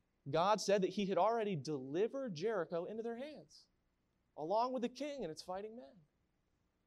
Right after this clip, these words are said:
In other words, the Israelites, they were already the victors.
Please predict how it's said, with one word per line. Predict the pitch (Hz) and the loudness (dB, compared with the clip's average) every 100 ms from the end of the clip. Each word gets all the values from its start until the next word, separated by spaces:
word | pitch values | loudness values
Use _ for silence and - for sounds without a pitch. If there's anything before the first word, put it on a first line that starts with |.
| - | 2
In | 277 | 4
other | 294 | 4
words, | 262 202 | 2 2
the | 269 | 0
Israelites, | 285 262 247 | 0 -2 -2
they | 269 | -2
were | 277 | 0
already | 190 139 196 269 | 4 4 4 0
the | 127 | -4
victors. | 117 285 - 143 131 247 - | -2 -2 -2 -6 -6 -6 -10